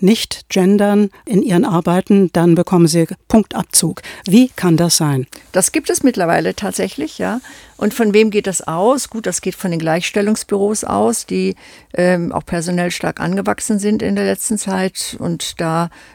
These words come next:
Speaker 2: natürlich viele Ideen produzieren und die gegenderte Sprache, wenn man das jetzt flächendeckend durchsetzen will, da braucht man viel Manpower, hat man viel zu tun. Und, ähm,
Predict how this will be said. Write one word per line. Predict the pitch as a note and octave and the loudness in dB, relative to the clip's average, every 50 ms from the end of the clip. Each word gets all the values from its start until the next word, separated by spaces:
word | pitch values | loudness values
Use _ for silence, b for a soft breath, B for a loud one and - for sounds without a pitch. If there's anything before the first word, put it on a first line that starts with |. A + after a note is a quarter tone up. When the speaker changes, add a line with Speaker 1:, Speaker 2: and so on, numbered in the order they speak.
| b - | b -8
Speaker 2:
natürlich | - E3 - G3+ F3+ F3 F3 - | -8 -6 -4 -4 -4 -4 -6 -10
viele | - - - F3+ F#3 | -8 -8 -6 -4 -4
Ideen | - - D#3+ D#3+ E3 F3+ G3+ A3 A#3 A3+ | -4 -4 -4 -4 -2 0 2 4 2 2
produzieren | - - A#3 G#3+ A3 G#3+ - - - A3 G#3+ G#3 G#3 G3+ | 0 -2 -6 -4 -4 -4 -4 -4 -2 0 0 0 0 0
und | F3+ F#3 E3+ | -2 -4 -4
die | - F3+ F3+ F3+ F3+ B B B B B B B B | -4 -2 -2 -2 -4 B B B B B B B B
gegenderte | - D#3+ D#3+ F3 F3+ F#3 F#3+ F3+ F3 - F3 | -10 -6 0 0 2 2 2 2 0 -2 -4
Sprache, | D#3+ - - - D3+ E3 F3+ G3+ G3+ - F#3+ | -8 -8 -4 0 2 2 2 2 0 -4 -6
wenn | G3 F#3 | -6 -6
man | F3+ E3+ | -6 -6
das | E3 E3 - | -6 -6 -8
jetzt | - E3 - | -10 -12 -12
flächendeckend | - E3 E3 D#3+ - F3+ E3 D#3+ - F3+ D#3 - | -6 -6 -6 -6 -6 -8 -8 -8 -8 -8 -6 -4
durchsetzen | F#3+ G#3+ G#3 - - F#3+ - - - F#3 G3 | -4 -4 -4 -4 -8 -8 -8 -8 -8 -4 -2
will, | F#3+ F#3+ F#3+ | -2 -2 -2
da | F3+ F3 D#3 | -2 -4 -4
braucht | E3 - - E3 D#3+ - | -4 -4 -6 -6 -6 -6
man | D#3+ D#3 | -8 -10
viel | - - D#3+ | -8 -8 -8
Manpower, | D#3+ D#3+ F3+ G3+ G#3 - G3+ G3 F#3 F#3 F3 | -6 -6 -4 -6 -6 -6 -6 -6 -6 -6 -6
hat | E3+ - - | -8 -10 -10
man | D#3+ D#3+ | -12 -10
viel | - E3+ D#3+ | -8 -10 -10
zu | - - E3 | -8 -10 -12
tun. | - - G#3+ A#3+ C4+ - B B B B B B B B B | -8 -4 -2 -2 -2 -2 B B B B B B B B B
Und, | B - G3 G3 G3+ G3+ G3 - - F#3 | B 0 2 2 2 0 0 -4 -2 0
ähm, | F#3+ F#3+ F#3+ F#3+ F#3 F#3 F#3 F#3+ F3+ | 2 4 4 4 4 4 2 0 -2